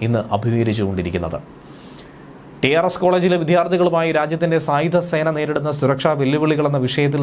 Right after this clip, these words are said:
സംവദിക്കുമ്പോഴായിരുന്നു അദ്ദേഹം ഇക്കാര്യം പറഞ്ഞത്. നാളെ താൻ എന്ത് ചെയ്യുമെന്നത് ട്രംപിന് പോലും അറിയില്ല. ഇന്ന് ട്രംപ് എന്താണ് ചെയ്തുകൊണ്ടിരിക്കുന്നത്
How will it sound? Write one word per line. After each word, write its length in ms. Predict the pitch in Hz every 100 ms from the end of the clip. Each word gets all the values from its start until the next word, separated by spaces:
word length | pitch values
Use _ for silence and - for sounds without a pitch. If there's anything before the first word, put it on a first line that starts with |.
| 139
സംവദിക്കുമ്പോഴായിരുന്നു 800 | 127 135 139 143 135 127 127 123
അദ്ദേഹം 220 | 117 117 110
ഇക്കാര്യം 280 | 104 107 101
പറഞ്ഞത്. 300 | 87 82 80 - - - - - - - - 131
നാളെ 200 | 170 208
താൻ 120 | - 185
എന്ത് 160 | 185 196 -
ചെയ്യുമെന്നത് 480 | 190 208 196 151 123 - -
ട്രംപിന് 380 | 156 180 185 143
പോലും 200 | 113 95
അറിയില്ല. 240 | 92 92 95 - - - -
ഇന്ന് 140 | 196 226
ട്രംപ് 200 | 180 160
എന്താണ് 280 | 143 147 135 131
ചെയ്തുകൊണ്ടിരിക്കുന്നത് 840 | 127 127 131 110 101 95 101 92